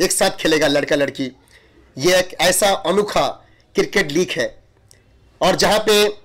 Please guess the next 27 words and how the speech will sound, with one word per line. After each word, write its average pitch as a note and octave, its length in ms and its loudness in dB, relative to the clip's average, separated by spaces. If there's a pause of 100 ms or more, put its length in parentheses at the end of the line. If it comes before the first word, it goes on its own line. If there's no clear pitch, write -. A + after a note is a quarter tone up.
(520)
जो F#3 80 2
चेस G#3+ 320 0
गर्ल G3 220 2
होगा C#3+ 440 0 (400)
वो F3+ 80 0
ट्वेंटी G#3 680 -2
एट G3 240 2
स्टेट F3 320 -2
के E3+ 220 -2
कॉस्ट्यूम E3+ 480 -2
पहन D3 260 -2
के C3 300 -4 (120)
अलग-अलग D3+ 580 0 (520)
वो F3 200 2
चेस F#3 360 0
गर्ल D#3 160 2
चेस D#3+ 280 0
करेंगे। B2 480 -2 (640)
इसके G3 240 0
अलावा G3 340 4
ट्वेंटी F#3+ 400 -2
एट G3 240 -2
स्टेट F#3 180 -2
के A3+ 140 -2
जो F#3+ 120 -2
टूरिज्म G#3+ 560 0
है C3 300 -2